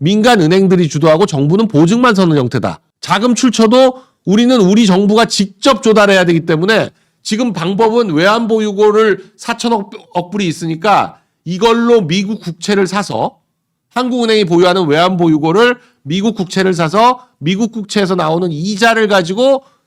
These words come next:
직접 투자하는 이런 방법. 이자가 지금 한 사 프로, 오늘까지 해서 사점영 프로가 된 거 아니에요? 그러니까 미국 국채 금리가 대충 지금 한 사 프로쯤 되는데 그러니까 이천억 불을, 아니, 사천억 불을 넣으면 대충 일 년에 백육십억 불 정도의 이자가 나오니까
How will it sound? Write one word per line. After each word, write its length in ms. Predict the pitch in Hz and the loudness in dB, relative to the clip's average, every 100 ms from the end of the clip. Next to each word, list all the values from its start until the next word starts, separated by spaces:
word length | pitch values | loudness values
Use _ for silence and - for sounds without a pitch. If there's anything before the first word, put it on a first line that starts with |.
| _ | _
직접 280 | - 240 220 | -4 0 -2
투자하는 520 | - 214 170 143 - _ _ - | 0 2 2 0 -6 _ _ -2
이런 260 | 220 262 | 2 4
방법. 300 | 214 156 - - _ _ - | 2 0 -6 -10 _ _ -4
이자가 380 | 208 254 254 | 0 2 2
지금 180 | 196 226 | 2 2
한 100 | 226 | 0
사 280 | - 240 240 | 0 -2 -2
프로, 520 | 233 247 196 147 - _ - - | 0 2 2 0 -10 _ -20 -4
오늘까지 580 | 170 220 240 240 214 214 | 0 2 2 2 2 2
해서 180 | 196 185 | 2 -2
사점영 460 | 202 226 196 170 | -2 0 2 0
프로가 240 | 175 185 165 | 0 0 2
된 120 | 156 | 2
거 80 | 151 | 0
아니에요? 300 | 143 226 262 _ _ | 0 -4 -6 _ _
그러니까 340 | 208 220 190 - _ | -4 0 -2 -2 _
미국 240 | - 214 220 | -2 -2 -2
국채 260 | 185 240 | -4 -2
금리가 300 | 214 214 202 | -2 0 0
대충 260 | 180 160 185 | -2 -4 -4
지금 140 | 175 | -2
한 80 | 180 | -2
사 160 | 170 175 | -2 -6
프로쯤 360 | 202 196 180 | -2 -4 -2
되는데 500 | 151 135 147 190 131 - | -2 -2 0 0 0 -2
그러니까 760 | 240 220 233 247 240 240 - _ _ _ 170 | -2 -2 0 2 0 -2 -18 _ _ _ -8
이천억 520 | 208 214 240 240 240 | -6 -2 0 0 0
불을, 480 | 226 226 190 170 - _ _ | 2 4 2 0 -12 _ _
아니, 120 | 143 139 | -8 -6
사천억 520 | 220 220 247 233 - | -6 -4 -2 -2 0
불을 200 | 208 180 | 0 0
넣으면 420 | 156 208 - 90 _ _ | 0 0 0 -4 _ _
대충 300 | 180 170 233 | -6 -4 -2
일 120 | 170 | -2
년에 200 | 185 190 | 0 -2
백육십억 600 | 160 139 175 190 202 185 | -4 -6 -6 -4 -4 -2
불 120 | 180 160 | -2 -2
정도의 420 | 151 143 143 131 | -2 0 -2 -2
이자가 260 | 139 151 143 | -4 -2 -2
나오니까 560 | 117 117 113 160 104 | -4 -6 -4 -4 -4